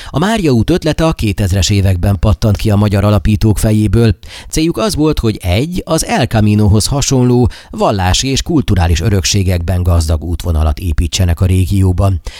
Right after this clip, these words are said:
ami nem csak a spirituális feltöltődésre vágyóknak, de a természet és a történelmünk iránt érdeklődőknek is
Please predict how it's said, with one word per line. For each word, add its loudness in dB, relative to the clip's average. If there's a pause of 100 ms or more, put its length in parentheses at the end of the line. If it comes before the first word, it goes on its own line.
(120)
ami 0
nem 0
csak -4
a -2
spirituális 0
feltöltődésre 0
vágyóknak, 0
de -2
a 2
természet -4 (220)
és -4
a -4
történelmünk 0
iránt -2
érdeklődőknek -2
is -4